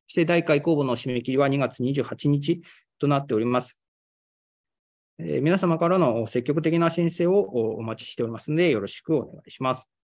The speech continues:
また万が一本日ご説明した内容に変更があった場合は、あ、速やかにホームページにて、えー、お知らせいたします。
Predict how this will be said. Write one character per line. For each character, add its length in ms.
ま 80
た 100
万 180
が 100
一 200
本 180
日 300
ご 180
説 260
明 140
し 80
た 80
内 320
容 140
に 140
変 200
更 140
が 80
あ 40
っ 60
た 100
場 200
合 80
は、 260
あ、 220
速 200
や 120
か 80
に 100
ホ 240
ー 60
ム 40
ペ 120
ー 40
ジ 100
に 140
て、 340
え 20
ー、 40
お 60
知 120
ら 80
せ 360
い 100
た 120
し 100
ま 140
す。 140